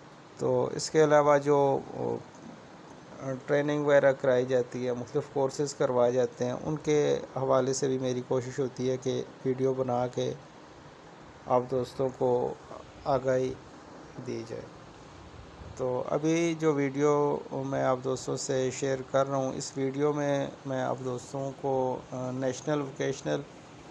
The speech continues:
एंड टेक्निकल ट्रेनिंग कमीशन, अ, का जो,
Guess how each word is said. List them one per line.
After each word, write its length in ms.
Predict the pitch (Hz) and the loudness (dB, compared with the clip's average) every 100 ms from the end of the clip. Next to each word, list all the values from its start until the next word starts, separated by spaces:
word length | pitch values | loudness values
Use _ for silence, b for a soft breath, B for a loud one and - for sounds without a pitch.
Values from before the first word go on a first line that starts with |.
| - - | -20 -10
एंड 600 | 127 127 127 127 123 120 120 | -6 -4 0 0 2 0 -2
टेक्निकल 500 | - 131 143 143 147 | -2 -2 -4 0 0
ट्रेनिंग 380 | 135 139 131 131 | 2 0 0 -4
कमीशन, 560 | 131 135 131 151 143 139 | -4 -4 -2 0 -2 -4
अ, 40 | - | -8
का 420 | 131 127 123 - 127 | -8 -6 -4 -2 0
जो, 500 | 127 131 127 127 | 0 0 0 -2